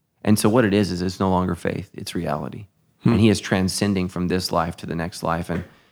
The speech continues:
Speaker 1: it's just absolutely amazing. God gives him this special gift of being able to see beyond this life before he dies.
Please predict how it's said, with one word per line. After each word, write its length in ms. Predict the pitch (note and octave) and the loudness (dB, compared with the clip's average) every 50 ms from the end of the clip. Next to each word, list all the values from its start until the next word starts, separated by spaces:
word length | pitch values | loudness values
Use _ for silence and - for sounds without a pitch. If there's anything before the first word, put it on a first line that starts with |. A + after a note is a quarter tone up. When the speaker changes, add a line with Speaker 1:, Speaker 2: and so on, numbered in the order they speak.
| _ _ _ _ _ | _ _ _ _ _
Speaker 1:
it's 140 | - G2+ - - | -2 0 0 2
just 120 | A2+ - | 2 4
absolutely 420 | E2 G#2+ A2+ G2+ - - G2+ F#2 | 4 4 4 4 0 0 0 2
amazing. 400 | F2+ F2 F2 F2+ F#2+ F2+ F2 F2+ F2 | 2 2 2 2 2 0 0 0 2
God 220 | F2 F2+ F#2+ F2+ | 2 2 2 2
gives 200 | - G2 F2+ - | 0 0 0 0
him 180 | - F2+ F2 F2 | 0 0 0 0
this 140 | E2+ E2+ - | -2 -4 -6
special 400 | - - F2+ F2+ F2 - E2+ F2+ | -6 -4 -2 -2 -2 -4 -6 -4
gift 360 | F2+ F#2 F#2 E2+ - - - | -2 -2 -2 -2 -2 -6 -8
of 200 | - F2 - - | -6 -6 -6 -2
being 260 | - G2 F#2 F#2 F#2 | 0 0 2 2 2
able 280 | F2 F2+ F#2 - E2 F2 | 2 0 0 -2 -4 -6
to 400 | F2 - - F2+ F2 E2+ E2+ - - _ _ _ - | -6 -6 -4 -2 -2 -2 -4 -6 -10 _ _ _ -12
see 360 | - - - - A2+ A2+ A2 | -8 -6 -2 2 2 4 4
beyond 680 | G2 F2+ F2+ F2 F#2 F#2 G2 F#2+ F2 E2 E2 E2 - _ _ _ _ _ _ _ _ _ _ _ _ _ _ _ | 4 2 2 4 4 4 2 2 0 0 -4 -8 -12 _ _ _ _ _ _ _ _ _ _ _ _ _ _ _
this 300 | - - G#2 G2+ - - - | -4 0 0 0 0 0 0
life 360 | F#2+ F#2+ F#2 F2 E2+ - - | 2 2 2 0 -2 -6 -10
before 280 | - - - - F2 E2+ | -16 -14 -8 -6 -6 -4
he 60 | - | -4
dies. 460 | - - - - - - - - - | -6 -6 -6 -8 -10 -12 -14 -18 -20